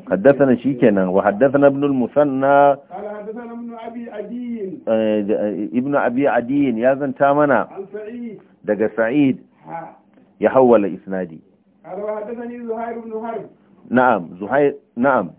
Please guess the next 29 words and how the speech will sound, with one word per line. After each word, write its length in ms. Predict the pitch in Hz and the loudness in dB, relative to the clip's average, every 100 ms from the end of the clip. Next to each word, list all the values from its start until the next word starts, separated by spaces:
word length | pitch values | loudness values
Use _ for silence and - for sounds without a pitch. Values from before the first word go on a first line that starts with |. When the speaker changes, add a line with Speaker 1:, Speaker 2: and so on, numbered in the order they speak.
| - | -16
Speaker 2:
قال 140 | 202 | -12
حدثنا 460 | 214 208 233 233 233 | -10 -10 -12 -14 -14
عفان. 560 | 233 214 208 226 226 - - _ _ | -12 -14 -12 -10 -10 -10 -18 _ _
Speaker 1:
Affan 420 | 98 101 143 143 135 | -2 2 4 4 2
ibn 160 | 139 143 | -4 -4
Muslim. 480 | 143 143 147 120 95 - _ - | -4 -4 -4 -4 -4 -12 _ -16
Speaker 2:
قال 160 | 190 | -12
حدثنا 460 | 208 208 220 226 233 233 214 | -10 -10 -12 -14 -14 -14 -12
أبان. 400 | 208 226 214 131 - _ | -8 -6 -8 -12 -18 _
Speaker 1:
Aban 540 | 95 101 143 135 95 80 _ | -6 2 4 4 0 -10 _
ibn 240 | 117 127 139 | -6 -2 0
Yazid 420 | 127 104 131 123 | 0 0 -2 0
al-Attar. 640 | 104 82 95 - 135 110 - _ - | -2 -2 -4 4 6 6 2 _ -8
Speaker 2:
كلهم 520 | 220 247 240 226 233 | -6 -6 -8 -10 -12
عن 120 | 220 - | -14 -12
قتادة. 60 | 185 | -4
Speaker 1:
Dukkaninsu 600 | 143 - 147 143 139 131 | -4 2 4 4 -2 -2
daga 220 | 113 104 | -2 -2
Qatada. 560 | - 92 - 101 87 - 151 | -4 -2 2 2 2 -6 -10
Speaker 2:
بهذا 320 | 165 208 202 | -10 -8 -8
الإسناد 440 | 190 - 190 185 | -10 -12 -12 -2
Speaker 1:
Da 40 | 101 | 2
wannan 300 | 123 135 120 | 2 2 -2
Speaker 2:
مثله. 160 | 101 | -4
Speaker 1:
isnadin 440 | 92 131 135 127 117 | -2 2 4 2 -4
kwatankwacinsa. 800 | 117 113 107 101 - 90 80 - - _ | -6 -8 -10 -10 -16 -16 -14 -18 -18 _
Speaker 2:
وفي 300 | 156 160 247 | -16 -12 -8
حديث 340 | 247 214 247 220 220 | -6 -8 -10 -12 -10
سعيد 440 | 202 202 247 240 | -10 -10 -12 -14